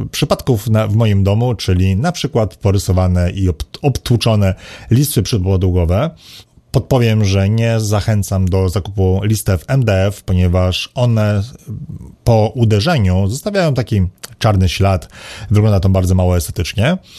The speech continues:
No i oczywiście dzieciaki, no, dotykały rękami wszystkiego, co się da, więc ściany miałem brzydkie, gdzieniegdzie już, e, tynk gdzieś tam spadał. No, wyglądało to, szczerze mówiąc, źle.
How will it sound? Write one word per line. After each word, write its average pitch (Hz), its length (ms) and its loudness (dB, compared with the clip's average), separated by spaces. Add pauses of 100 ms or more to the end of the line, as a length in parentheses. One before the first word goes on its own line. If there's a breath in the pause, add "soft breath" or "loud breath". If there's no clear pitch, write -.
(360 loud breath)
No 160 180 2
i 226 100 2
oczywiście 127 680 0
dzieciaki, 95 680 0 (120)
no, 90 420 2
dotykały 98 640 0
rękami 95 680 0
wszystkiego, 110 460 -2
co 101 100 -2
się 92 140 -2
da, 92 180 0
więc 90 220 0
ściany 95 360 -2
miałem 87 480 0
brzydkie, 101 520 -2 (460 loud breath)
gdzieniegdzie 95 640 2
już, 87 340 -2
e, 90 160 2 (100)
tynk 127 240 0
gdzieś 117 240 -2
tam 107 160 2
spadał. 95 440 0
No, 196 160 0
wyglądało 101 480 0
to, 87 260 -2
szczerze 120 300 0
mówiąc, 92 460 0
źle. 95 340 2